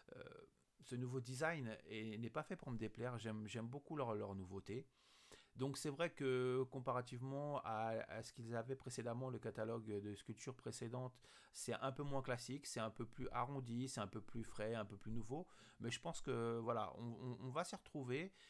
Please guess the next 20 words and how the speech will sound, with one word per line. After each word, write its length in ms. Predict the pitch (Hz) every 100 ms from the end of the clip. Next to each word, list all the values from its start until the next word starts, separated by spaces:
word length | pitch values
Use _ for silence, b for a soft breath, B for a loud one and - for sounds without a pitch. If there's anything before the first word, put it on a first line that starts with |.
| B 120
Et 100 | 117
moi, 220 | 127 160
ces, 240 | - 107
ces 160 | - 110
trois 160 | -
petites 240 | - 156 135
figurines, 500 | 131 120 110 120 147
là, 140 | 113
euh, 400 | 120 107 104 104 95
je 160 | 98
les 60 | 104
trouve 200 | - 123
super 280 | - - -
sympas. 400 | 117 101 117 143
Elles 200 | 113 107
ont 100 | 104
été 220 | 104 110
peintes 240 | 113 127 123
par, 200 | 107
euh, 140 | 95